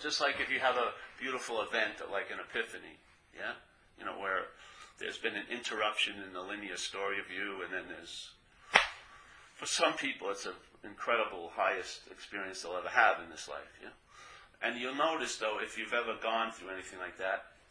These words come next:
when it seems to end is when the mind rises up and says, "Oh, I just had this incredible epiphany." So the selfing claims it, puts the you, and the feeling is, as soon as that happens, you feel like you were there before the epiphany, you,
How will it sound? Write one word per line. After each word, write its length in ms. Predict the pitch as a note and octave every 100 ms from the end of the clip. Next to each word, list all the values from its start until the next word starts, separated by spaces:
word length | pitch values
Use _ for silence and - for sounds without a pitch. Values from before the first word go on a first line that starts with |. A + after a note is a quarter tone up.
| -
when 160 | A2 A#2
it 120 | A#2
seems 340 | - D3+ D3+ -
to 120 | B2
end 240 | C#3+ D3+ G#2+
is 120 | G#2
when 200 | A2 G#2+
the 80 | G#2
mind 400 | G#2+ A#2 B2+ A2
rises 420 | F#2+ F#2+ - G2
up 200 | G#2 G2+
and 80 | G#2
says, 300 | - G#2+ G#2
"Oh, 160 | A#2+ B2+
I 120 | A2
just 220 | A2 A#2+
had 220 | - A#2+ A2
this 160 | -
incredible 500 | G2 - G#2+ G#2 G#2
epiphany." 480 | G2 C#3+ - F2+ E2 - - - - - - -
So 220 | - G2+
the 80 | G2+
selfing 560 | G#2 - C3+ C#3+ A#2+ A2+
claims 420 | C#3+ D3+ C3+ A#2
it, 200 | F2+ G#2 - - - -
puts 300 | - C#3 -
the 100 | -
you, 440 | B2 A#2+ C#3+ G#2 G#2+ - -
and 200 | - A#2
the 60 | A2+
feeling 500 | - F3 G3+ D#3+ A2+
is, 140 | A2
as 20 |
soon 280 | - - E3+
as 140 | F#3 E3
that 200 | D#3+ D#3
happens, 520 | E3 F3 - G2+ - - - -
you 160 | D3+
feel 300 | E3+ E3+ E3
like 180 | D3+ C#3+ - D3
you 160 | F3
were 120 | D#3 C#3+
there 220 | C#3+ C#3
before 360 | C3+ - E3+
the 140 | F3+ A2+
epiphany, 600 | - F#2 - F2 F#2+ - - _ -
you, 280 | G#2+ G2